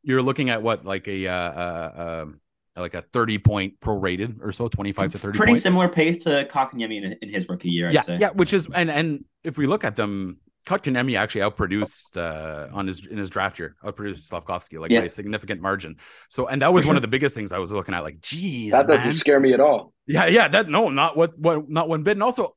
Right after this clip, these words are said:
Speaker 1: I wouldn't mind talking about, uh, Kotkaniemi. I've been keeping an eye on him. I don't get that player. But anyways, going back to, to Slafkovsky, um, I think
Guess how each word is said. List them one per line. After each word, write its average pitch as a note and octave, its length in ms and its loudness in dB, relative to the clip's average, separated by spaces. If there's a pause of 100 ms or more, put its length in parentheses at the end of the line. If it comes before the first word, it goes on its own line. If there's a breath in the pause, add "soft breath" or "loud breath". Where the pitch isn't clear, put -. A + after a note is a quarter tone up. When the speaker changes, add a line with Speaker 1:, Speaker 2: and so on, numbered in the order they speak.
(120)
Speaker 1:
I D3+ 60 0
wouldn't A#3 180 0
mind E3 180 0
talking F#3+ 220 -2
about, F#3+ 200 -4 (200)
uh, C#3 300 0 (140)
Kotkaniemi. F3 480 -2
I've B2+ 100 0
been B2 140 -4
keeping D3+ 460 -2
an C3 80 -4
eye A#2 160 2
on D#3 80 0
him. F#3+ 180 -2
I B2 120 0
don't C3 300 0
get B2+ 160 0
that G2 140 -2
player. F2+ 200 -4
But E3 100 -2
anyways, E3 300 -2 (400 soft breath)
going F#3 260 -2
back C3 260 0
to, A#2+ 100 -6
to A#2 300 -4
Slafkovsky, G2 840 -4
um, F2+ 500 -4 (540)
I B2+ 140 -2
think A#2+ 340 -4